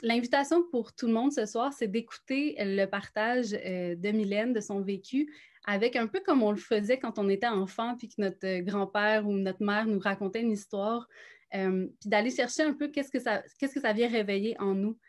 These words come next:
Puis, euh, je lis un livre en ce moment sur la médecine des histoires, à quel point les histoires étaient, euh, de la médecine finalement, euh, pour les peuples indigènes, puis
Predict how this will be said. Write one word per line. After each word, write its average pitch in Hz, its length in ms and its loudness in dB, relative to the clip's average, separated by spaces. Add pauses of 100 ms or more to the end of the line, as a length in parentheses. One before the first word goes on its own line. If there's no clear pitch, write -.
(320)
Puis, 208 220 -2
euh, 190 140 2
je 190 120 -2
lis 240 120 2
un 240 100 4
livre 240 220 2
en 220 60 -2
ce - 100 -8
moment 208 220 0
sur 226 180 -2
la 196 140 2
médecine 208 460 -2
des 208 240 -2
histoires, 208 580 -6
à 196 80 -6
quel 190 220 -8
point 214 340 -6 (260)
les 202 220 -4
histoires 226 340 -4
étaient, 214 500 -2
euh, 180 260 -6
de 185 60 -10
la 185 120 -2
médecine 202 500 -2
finalement, 196 480 -2
euh, 185 220 0
pour 190 100 -8
les 190 100 -4
peuples 208 500 -6
indigènes, 196 680 -2
puis 180 260 -8